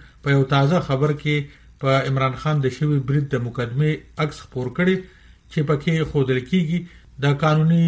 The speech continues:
مادو قتل، اقدام قتل او ترهګرۍ د لاندې دغه مقدمه درج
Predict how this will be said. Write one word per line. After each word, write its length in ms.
مادو 340
قتل، 260
اقدام 420
قتل 260
او 80
ترهګرۍ 680
د 40
لاندې 260
دغه 140
مقدمه 480
درج 160